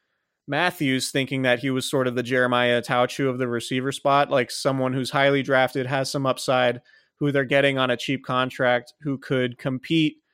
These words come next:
or potentially pr-, provide depth if they need it. Um, based on what I saw yesterday, it wouldn't surprise me at all if Jordan Matthews is in the thick of,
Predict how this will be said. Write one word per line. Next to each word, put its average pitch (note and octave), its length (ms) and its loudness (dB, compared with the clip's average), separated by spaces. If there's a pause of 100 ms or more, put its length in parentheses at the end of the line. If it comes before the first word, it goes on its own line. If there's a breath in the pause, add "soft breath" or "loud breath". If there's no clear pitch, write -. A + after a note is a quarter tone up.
(300)
or C3+ 300 2
potentially C3+ 500 -4
pr-, - 180 -12
provide B2 540 0
depth D3 300 4
if C#3 100 -4
they C#3+ 160 0
need C#3 220 0
it. C#3 160 2 (580)
Um, B2 520 0 (140)
based F3 320 -2
on A#3+ 200 2
what F3 160 6
I F3 80 4
saw E3 200 2
yesterday, C3+ 920 2
it C#3+ 80 -4
wouldn't F#3 260 -2
surprise E3 480 0
me D3 160 0
at C3 60 2
all C3 280 6
if B2 140 -6
Jordan C3 280 0
Matthews B2+ 500 -2
is B2+ 180 -4
in B2+ 140 -4
the A#2+ 80 -4
thick - 500 -2 (580)
of, A#2+ 440 -2